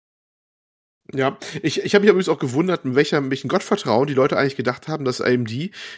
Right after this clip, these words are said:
damit, äh, Preisbrecherpreisen reingehen würde, ne? Ich hab aber auch gedacht, na ja, die werden ihren kleinen Respektabstand halten und werden auch gucken, was sie machen können mit den Preisen. Ist doch irgendwie auch logisch. Aber irgendwie waren die Leute alle sehr enttäuscht. Na gut, die dachten, A, die A M D-Sachen wären leistungsfähiger, die neuen.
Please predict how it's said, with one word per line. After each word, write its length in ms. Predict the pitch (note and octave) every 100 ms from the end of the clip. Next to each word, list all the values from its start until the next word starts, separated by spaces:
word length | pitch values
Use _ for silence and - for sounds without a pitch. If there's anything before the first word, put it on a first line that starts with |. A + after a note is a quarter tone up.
| -
damit, 300 | C3+ C#3 -
äh, 260 | B2+ B2
Preisbrecherpreisen 1000 | A#2+ A2+ - D#3 - F#3+ C#3+ B2 G#2+ G#2+
reingehen 440 | G#2 C3+ G3+ C3 G#2
würde, 200 | G#2 F2+
ne? 200 | C3+ G#3 _ _ _
Ich 160 | C3+ -
hab 60 |
aber 100 | C#3+
auch 140 | C#3 D3
gedacht, 260 | D#3 B2 A#2+
na 100 | A#2
ja, 120 | D3
die 140 | A#2+
werden 280 | A#2+ B2 B2 _ _ _
ihren 160 | C#3+ B2
kleinen 220 | - C3+
Respektabstand 600 | B2 - C#3 - - D3+
halten 300 | D3 C#3+ -
und 100 | D3+
werden 140 | C3+ -
auch 120 | -
gucken, 220 | F#3+ C#3
was 100 | C3+
sie 60 | C3+
machen 240 | F#3+ B3
können 260 | - G2+ A#2
mit 120 | -
den 80 | A#2
Preisen. 420 | A2 G#2+ G#2 A2 -
Ist 140 | A#2 -
doch 60 |
irgendwie 140 | D3 C3+
auch 60 | B2+
logisch. 460 | F3+ D#3+ - - _ _ _ _ -
Aber 200 | B2 B2+
irgendwie 600 | C#3 E3 F#3 F#3 E3+ - - C#3+
waren 180 | D3 D#3
die 60 |
Leute 140 | D#3 A#2+
alle 140 | C#3+
sehr 160 | C3 C#3
enttäuscht. 380 | C3+ D3+ C3+
Na 80 | C#3
gut, 200 | C#3 D#3+
die 60 | C#3
dachten, 260 | C3+ - -
A, 200 | B2 C3+
die 80 | B2 - - -
A 60 | B2+
M 80 |
D-Sachen 340 | B2 C3 B2+ B2+
wären 140 | A#2+
leistungsfähiger, 600 | A#2 A#2 - - D#3+ D#3+
die 60 | D3+
neuen. 340 | D3+ E3 A#3+